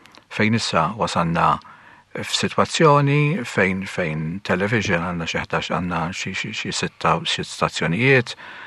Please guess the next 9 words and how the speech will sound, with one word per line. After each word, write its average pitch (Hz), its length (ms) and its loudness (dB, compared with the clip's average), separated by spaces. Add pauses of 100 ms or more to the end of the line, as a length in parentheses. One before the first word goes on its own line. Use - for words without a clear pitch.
(280)
eh, 95 320 2
radijiet 107 600 4
għandna 92 220 -2
xi - 160 -2
ħdax, 85 380 -2
tlettax - 360 -4
il-istazzjon, 139 760 0 (500)
kollha 95 500 4
jagħtu 92 480 2